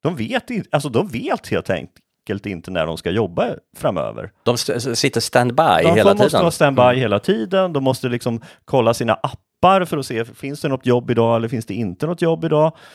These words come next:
Speaker 1: Eh, vilket gör att, att då kunna liksom planera att ha någon form av fritidsintresse eller, och, och kanske då t-, till och med liksom, kanske inte riktigt ha ekonomiska förutsättningar. Det är ju, det är ju en växande grupp det här och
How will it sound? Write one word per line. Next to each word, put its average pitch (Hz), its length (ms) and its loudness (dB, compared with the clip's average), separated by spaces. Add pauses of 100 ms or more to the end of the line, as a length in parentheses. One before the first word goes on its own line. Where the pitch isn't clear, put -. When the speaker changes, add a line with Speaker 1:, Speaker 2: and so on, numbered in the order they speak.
(260)
Speaker 1:
Eh, 98 400 2 (400)
vilket 143 240 -6
gör 104 220 6
att, 104 200 0 (680)
att - 240 -10
då 110 320 -4
kunna 180 300 2
liksom 139 300 -4
planera 104 580 0
att 107 100 0
ha 101 200 0
någon 208 120 -2
form 101 260 2
av 95 80 2
fritidsintresse 92 1300 -6
eller, 85 320 -4 (400)
och, - 200 -4
och 104 100 -2 (160)
kanske 117 260 0
då 98 160 0
t-, - 120 -10 (200)
till 104 120 -4
och 92 60 -4
med 92 140 0
liksom, 90 280 -8
kanske 98 260 -4
inte 90 120 -8
riktigt 85 260 -10
ha 80 240 0 (260)
ekonomiska 92 500 -6
förutsättningar. 95 680 -6 (340)
Det 104 300 -2
är 214 60 -2
ju, 165 60 -2
det 101 160 -6
är - 20 -2
ju 165 120 -4
en 139 60 -6
växande 165 480 0
grupp 95 260 -2
det 87 100 -2
här 73 260 -4
och - 80 -12